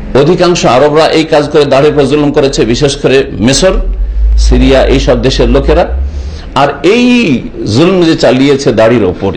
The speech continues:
এই জুলমের অনুকরণ করে আরব, অন্যান্য দেশ, আর তারপরে অনারব, এরা মনে করছে যে, "আরে, এত বড় বড় কারি আর হাফেজ, এরা দাড়ি রাখে না, এমন দাড়িটা তাহলে কোনো ব্যাপার না।"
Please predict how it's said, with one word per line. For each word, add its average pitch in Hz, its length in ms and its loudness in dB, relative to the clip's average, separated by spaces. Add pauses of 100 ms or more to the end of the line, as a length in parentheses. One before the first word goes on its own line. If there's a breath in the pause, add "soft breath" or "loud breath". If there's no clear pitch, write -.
(120)
এই 180 320 2
জুলমের 117 720 0
অনুকরণ 131 600 0
করে 107 520 0
আরব, 104 400 0
অন্যান্য 110 460 2
দেশ, 147 400 0
আর 110 200 0
তারপরে 110 680 0
অনারব, 127 640 2
এরা 175 280 0
মনে 175 220 0
করছে 175 320 -2
যে, 202 200 0 (300 loud breath)
"আরে, 254 200 2
এত 233 220 0
বড় 233 160 2
বড় 226 240 2 (140)
কারি 226 580 0 (420 loud breath)
আর 262 120 2
হাফেজ, 233 760 2
এরা 247 160 2
দাড়ি 226 280 2
রাখে 214 300 -2
না, 196 300 0 (400 loud breath)
এমন 294 260 4
দাড়িটা 240 300 2
তাহলে 240 220 2
কোনো 247 220 0
ব্যাপার 151 460 -2
না।" - 140 -4